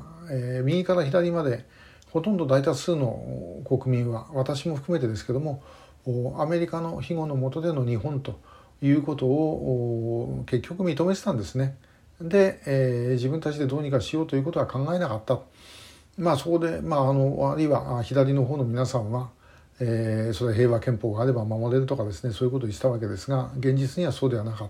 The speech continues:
た。えー、ということですね。えー、で、やはり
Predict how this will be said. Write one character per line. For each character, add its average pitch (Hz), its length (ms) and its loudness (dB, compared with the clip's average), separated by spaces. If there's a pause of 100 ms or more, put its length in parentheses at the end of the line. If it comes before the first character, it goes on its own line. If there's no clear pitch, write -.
た。 - 100 -12 (800)
え 120 120 2
ー、 - 20 -2
と 120 120 0
い 113 100 4
う 113 40 0
こ 123 100 2
と 110 100 -2
で 98 100 -6
す - 140 -6
ね。 131 180 2 (220)
え 117 420 -6
ー、 - 20 -10
で、 143 300 2 (200)
や 135 120 -2
は 110 100 -2
り 127 160 0